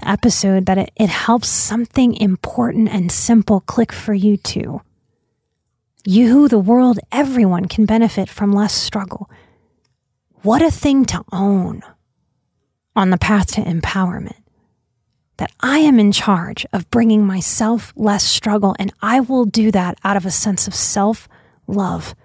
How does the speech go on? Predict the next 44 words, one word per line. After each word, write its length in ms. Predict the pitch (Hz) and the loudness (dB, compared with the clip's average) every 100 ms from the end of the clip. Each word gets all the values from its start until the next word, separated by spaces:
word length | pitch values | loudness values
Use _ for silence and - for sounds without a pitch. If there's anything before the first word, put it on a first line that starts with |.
| _ _ | _ _
for 260 | - - 185 | -14 -6 -2
me. 480 | 175 175 170 175 _ _ _ _ _ _ _ _ _ _ _ - | 0 0 -2 -6 _ _ _ _ _ _ _ _ _ _ _ -4
For 160 | 226 | 0
those 260 | 185 233 247 | 4 4 4
of 100 | 240 | 2
us 140 | 214 | 2
that 200 | 226 - | 0 2
didn't 320 | 233 233 247 | 4 4 2
receive 640 | 202 185 - - 240 247 240 | 0 -2 -4 2 2 2 0
that 320 | 262 285 - | -2 -2 -2
from 180 | 226 202 | 2 2
a 60 | |
family 440 | - 208 220 233 214 | 2 2 4 6 4
of 140 | 185 - | 2 -4
origin 640 | 214 233 240 269 277 294 _ - | -4 -2 -4 -4 -6 -8 _ -6
or 100 | 170 | -2
didn't 300 | 226 240 220 | 0 0 -2
receive 440 | 226 - 247 214 | -2 0 0 2
enough 320 | 202 208 208 | 2 2 0
of 120 | 247 | -2
it, 180 | 294 277 - - - - | -2 -2 -8 -20 -14 -2
this 240 | 269 - | -2 0
might 300 | 285 262 151 | 0 2 2
be 360 | 208 196 196 - _ _ - | 2 2 0 -6 _ _ 0
one 160 | 226 | 2
of 80 | 233 | 4
the 100 | 233 | 4
most 320 | 202 196 - | 4 2 -2
brave 440 | 202 220 226 277 233 | -2 0 2 0 -4
things 440 | - 208 202 202 | -2 2 2 0
we 100 | 208 | -2
can 200 | - 202 | 0 -2
do 160 | 196 196 | 0 -4
for 200 | - - | -4 -6
ourselves. 560 | 180 - - - - _ _ _ _ _ _ _ - | -6 -6 -12 -12 -18 _ _ _ _ _ _ _ -2
One 120 | 226 | 0
of 60 | 240 | 4
the 60 | |
most 220 | 240 262 208 | 4 4 4
vulnerable 600 | 214 294 320 226 185 165 | 2 4 4 4 2 0
things 340 | 165 165 - | -2 -4 -6
we 100 | 185 | -8
can 200 | - 180 | -6 -8
do 120 | - | -8